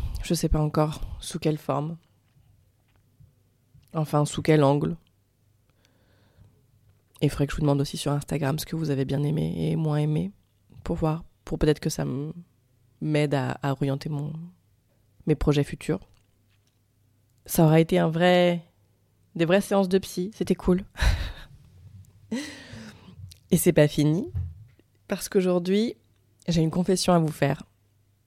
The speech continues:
C'est que je suis pas une fille sympa. Et je me base sur plusieurs aspects de ma personnalité pour en parler. Et je me dis qu'il y a peut-être des choses qui vont résonner avec vous, avec qui vous êtes.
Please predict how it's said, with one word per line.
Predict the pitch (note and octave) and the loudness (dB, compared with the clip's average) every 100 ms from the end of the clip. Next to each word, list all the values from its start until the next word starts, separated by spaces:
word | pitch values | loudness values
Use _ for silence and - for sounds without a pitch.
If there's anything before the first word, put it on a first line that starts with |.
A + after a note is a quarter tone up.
| _ _ _ _ _ _ _ _ - | _ _ _ _ _ _ _ _ -8
C'est | - | -4
que | D#3 | -2
je | D3+ | 0
suis | D#3 | 0
pas | D3 | 2
une | D3 D3 | 2 0
fille | D#3 | -4
sympa. | D3 C#3 - - _ _ - - _ _ _ _ _ _ _ _ _ | -4 -6 -6 -10 _ _ -20 -20 _ _ _ _ _ _ _ _ _
Et | D3+ D3 D3 - _ _ _ - | 2 4 4 0 _ _ _ -6
je | C#3+ D3+ | 0 2
me | D3 | 6
base | D3+ D3+ | 6 4
sur | D3 C#3 | 0 0
plusieurs | - - E3+ D#3+ E3 E3+ - E3+ | 0 2 6 8 6 4 -4 0
aspects | E3 - | 0 2
de | F3 | 2
ma | D#3 | 2
personnalité | E3 - E3+ E3 D#3+ E3 G3+ - _ _ _ _ _ _ _ | -2 -2 0 0 0 -2 -2 -8 _ _ _ _ _ _ _
pour | E3 D#3+ | 2 4
en | D#3 | 6
parler. | D#3+ C#3 D3 A#3+ - - - - - - - - - - - _ - - - - - _ - _ | 4 6 6 4 -2 -10 -10 -14 -14 -14 -16 -20 -20 -20 -20 _ -20 -20 -20 -20 -20 _ -20 _
Et | F3+ D#3+ D#3+ - | -2 0 0 -4
je | - D#3 | -6 -4
me | D#3+ | -4
dis | E3+ F#3 | -4 -8
qu'il | - D#3+ D#3 A3 B3+ | 0 2 2 -4 -4
y | G3+ | -4
a | |
peut-être | D3 E3 | -2 -2
des | D#3+ | -2
choses | F#3 | -2
qui | - F3+ | -2 0
vont | D3+ | 4
résonner | D#3 D#3 E3 E3 - - - - - - D#3 | 4 2 2 0 -4 -18 -20 -20 -20 -4 0
avec | D3 D#3 | 2 0
vous, | E3 E3 | -2 0
avec | D3+ D3 | -2 -4
qui | D#3+ | -6
vous | D#3+ D#3 | -2 0
êtes. | E3 - | -2 -6